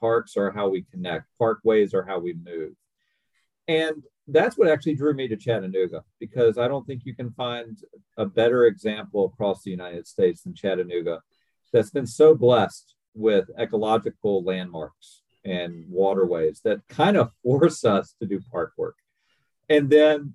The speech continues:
the, the solemnness of the Native American story here, the fact that we're on sacred lands, and the fact that we're here on doubly sacred lands because of the story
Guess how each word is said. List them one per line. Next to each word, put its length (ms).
the, 420
the 120
solemnness 1080
of 260
the 80
Native 260
American 520
story 320
here, 200
the 60
fact 260
that 80
we're 200
on 160
sacred 460
lands, 460
and 300
the 100
fact 380
that 100
we're 140
here 200
on 140
doubly 300
sacred 400
lands 360
because 360
of 100
the 120
story 640